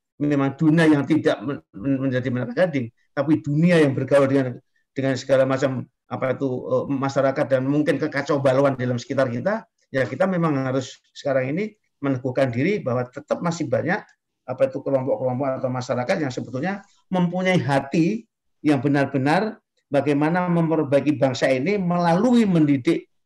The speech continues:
mendidik anak-anak muda di dalam kampus. Karena di kampuslah itu mulai se-, apa, ada suara sendikan dan intelektual itulah yang sebetulnya dari waktu ke waktu membuktikan perubahan negara menjadi baik, ya dari, dari situ usulnya. Saya kira begitu, Prof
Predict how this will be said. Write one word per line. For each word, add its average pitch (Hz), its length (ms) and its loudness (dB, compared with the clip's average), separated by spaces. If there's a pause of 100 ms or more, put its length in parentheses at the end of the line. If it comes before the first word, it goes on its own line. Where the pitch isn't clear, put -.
(120)
mendidik 143 400 0
anak-anak 139 320 0
muda 131 240 2
di 131 80 -8
dalam 127 200 2
kampus. 120 520 -4 (280)
Karena 160 200 -2
di - 80 -8
kampuslah 143 480 0
itu 180 440 -2 (200)
mulai 151 280 0
se-, - 280 -16 (240)
apa, 117 320 -6
ada 120 220 -6 (140)
suara 143 400 2
sendikan 139 440 0
dan 135 120 2
intelektual 135 480 0
itulah 175 200 0
yang 135 120 0
sebetulnya 135 440 -6 (320)
dari 139 200 4
waktu 147 280 2
ke 156 80 0
waktu - 280 2
membuktikan 165 560 0 (200)
perubahan 139 400 2
negara 135 280 4
menjadi 131 400 0
baik, 196 320 2 (200)
ya 131 120 2
dari, 131 160 0
dari 131 240 2
situ 170 320 0
usulnya. 107 320 -8
Saya 175 240 2
kira - 40 2
begitu, 139 440 -2 (1000)
Prof 123 280 0